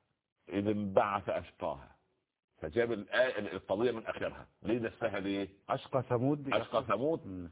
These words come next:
Speaker 1: وهم أشقياء ليه؟
Speaker 2: لماذا؟
Speaker 1: لأنهم تركوا الشقي يقوم بشقائه.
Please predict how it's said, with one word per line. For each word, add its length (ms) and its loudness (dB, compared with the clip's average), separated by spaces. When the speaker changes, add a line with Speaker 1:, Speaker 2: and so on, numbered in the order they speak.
Speaker 1:
وهم 320 0
أشقياء 380 -2
ليه؟ 240 -6
Speaker 2:
لماذا؟ 300 -10
Speaker 1:
لأنهم 340 -2
تركوا 360 0
الشقي 360 -6
يقوم 720 -2
بشقائه. 560 -8